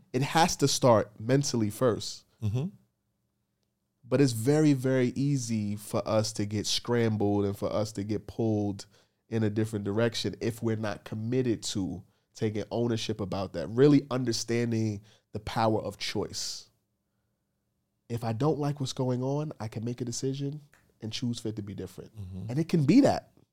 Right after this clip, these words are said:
Speaker 2: Mm-hmm.
Speaker 1: And if I don't like that, I can make another choice and choose to be out of that.
Speaker 2: Mm-hmm.
Speaker 1: But I think it's, I think when we start to experience pain or life start whooping that ass, you want, <laughs> you want to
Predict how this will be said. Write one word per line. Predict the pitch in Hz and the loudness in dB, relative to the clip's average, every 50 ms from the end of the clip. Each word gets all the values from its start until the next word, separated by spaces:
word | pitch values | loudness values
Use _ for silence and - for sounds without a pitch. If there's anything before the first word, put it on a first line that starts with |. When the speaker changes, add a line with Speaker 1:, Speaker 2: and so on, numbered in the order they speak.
| _ - | _ -12
Speaker 2:
Mm-hmm. | 104 92 87 101 113 120 123 - - | -10 -8 -8 -8 -8 -8 -10 -8 -2
Speaker 1:
And | 123 143 | -2 0
if | 160 165 | 2 2
I | 165 | 2
don't | 156 165 196 196 - | 2 2 2 2 0
like | 190 190 190 190 | -2 -2 -4 -4
that, | - 202 214 320 - | -4 -4 -4 -4 -4
I | 214 165 | -6 -6
can | - 180 | -4 -4
make | 190 196 - | -4 -4 -4
another | 208 214 240 247 247 | -4 -4 -4 -6 -6
choice | - - - 117 95 - - - - - - - _ _ _ _ _ _ _ _ _ _ _ - | -8 -4 -4 -4 -4 -4 -6 -6 -8 -8 -10 -14 _ _ _ _ _ _ _ _ _ _ _ -8
and | 123 - | -8 -4
choose | - 202 196 185 | -2 -2 0 0
to | 196 175 | 0 0
be | 175 185 | 0 0
out | 175 170 165 | 0 0 0
of | 160 | -2
that. | 175 196 165 - - _ _ _ _ _ _ 110 | -2 -4 -4 -6 -8 _ _ _ _ _ _ -8
Speaker 2:
Mm-hmm. | 101 87 95 95 | -6 -4 -4 0
Speaker 1:
But | 95 135 | 4 4
I | 139 | 4
think | 143 143 190 175 160 160 | 4 4 4 4 4 4
it's, | 143 123 - - _ _ _ _ _ - | 2 0 -4 -10 _ _ _ _ _ -4
I | 127 | -4
think | 127 - 196 185 170 135 | 2 4 4 2 4 4
when | 127 156 175 185 | 4 4 4 4
we | 190 190 | 2 0
start | 180 - 214 190 180 185 | 2 4 6 6 6 6
to | - 220 | 4 2
experience | - - - 175 175 175 170 160 | 2 2 4 6 6 6 4 2
pain | - - - 160 165 180 180 160 127 | -2 -4 0 2 6 6 8 6 6
or | 113 107 | 6 4
life | 107 117 139 151 156 | 4 4 4 4 2
start | - - - 156 156 151 135 - - - _ _ _ _ _ _ _ _ _ _ _ - | 0 2 4 4 6 6 4 2 -2 -8 _ _ _ _ _ _ _ _ _ _ _ -4
whooping | 143 151 160 175 165 | -2 2 2 6 8
that | 165 156 151 | 8 8 10
ass, | 160 175 180 170 160 147 139 | 8 8 8 8 8 6 4
you | 156 165 | 2 6
want, | 156 165 156 - 719 719 - | 8 8 8 6 4 -2 -2
<laughs> | - - | 0 2
you | 180 170 175 | 2 4 6
want | 175 170 175 151 | 8 8 8 10
to | 143 147 135 | 10 6 6